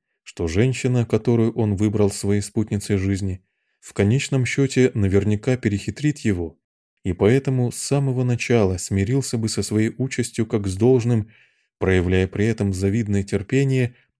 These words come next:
и одновременно подтрунивая над самим собой, приобретя именно те качества, которые весьма характерны для пушистого существа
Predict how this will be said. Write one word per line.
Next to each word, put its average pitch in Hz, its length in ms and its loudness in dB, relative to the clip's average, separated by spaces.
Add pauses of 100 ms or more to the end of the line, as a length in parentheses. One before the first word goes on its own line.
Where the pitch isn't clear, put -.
и 107 80 2
одновременно 117 760 2
подтрунивая 123 680 2
над 101 160 0
самим 98 320 -2
собой, 120 560 0 (340)
приобретя 98 600 2
именно 107 460 2
те 107 220 0
качества, 117 720 0 (280)
которые 139 480 0
весьма 117 340 0
характерны 117 680 0
для 110 260 -2
пушистого 113 600 -4
существа 104 760 -2